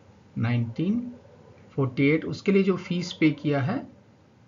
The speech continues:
टेन थाउजेंड का, वो exempted है।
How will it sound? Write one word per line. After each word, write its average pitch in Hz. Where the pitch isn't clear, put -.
टेन 127
थाउजेंड 131
का, 214
वो 135
exempted 123
है। 113